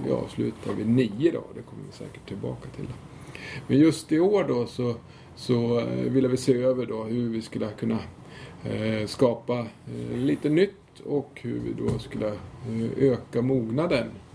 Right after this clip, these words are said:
Och vi hade fått inspel över att, att, eh, man gärna vill ha, eh,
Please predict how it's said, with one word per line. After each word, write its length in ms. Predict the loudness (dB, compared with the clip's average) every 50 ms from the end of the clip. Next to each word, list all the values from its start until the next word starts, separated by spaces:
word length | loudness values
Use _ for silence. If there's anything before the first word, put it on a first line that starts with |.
| -12 -10
Och 100 | -6 -4
vi 40 |
hade 160 | -2 -2 0 2
fått 160 | 2 2 2
inspel 460 | 0 -2 -2 -2 0 2 2 2 2
över 180 | 0 -2 -4 -4 -6
att, 260 | -8 -10 -14 -18 -16 -10 -10
att, 360 | -10 -10 -10 -14 -6 -2 0
eh, 120 | 0 2 0 -2 -6 -12 -16 -16 -16 -16 -16 -16 -16 -16 -14 -10
man 260 | -6 -2 2 2 4
gärna 420 | 6 6 6 4 4 0 -2 -2 -2
vill 160 | -2 -2 -2
ha, 200 | -2 0 0 -2 -2 -4 -10 -16 -20 -20 -20 -20 -20 -16 -8 -4
eh, 60 | 0